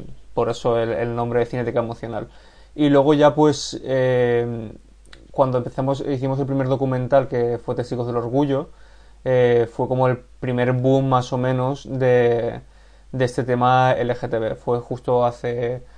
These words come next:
año y medio, en junio del dos mil diecinueve, eh, cuando estrenamos ese documental que salía, pues, Liz,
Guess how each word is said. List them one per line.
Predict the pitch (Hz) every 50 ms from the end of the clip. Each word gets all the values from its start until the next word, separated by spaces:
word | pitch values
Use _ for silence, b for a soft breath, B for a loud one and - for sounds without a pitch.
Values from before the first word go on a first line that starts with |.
| b b b b b
año | b 135 135 131 127
y | 127
medio, | 127 131 139 147 143 139 139 156 156 139
en |
junio | 131 - 131 127 127 127 123
del | 123 120
dos | 123 120 143
mil | 170 147 127 123 123 120
diecinueve, | 127 123 - 147 123 131 135 139 143 139 135 147 175 180 - b b b b b b b b b b -
eh, | 131 131 127 123
cuando | - 127 120 120 117 120 117
estrenamos | 113 - - 123 120 117 117 117 120 123 123 123 123 123 117 - -
ese | 113 -
documental | 123 120 120 123 120 120 131 127
que | 127
salía, | 120 123 117 117 120 120 117
pues, | 120 120 117 117 - - - - -
Liz, | 131 120 120 123 135 139 147 170 170 -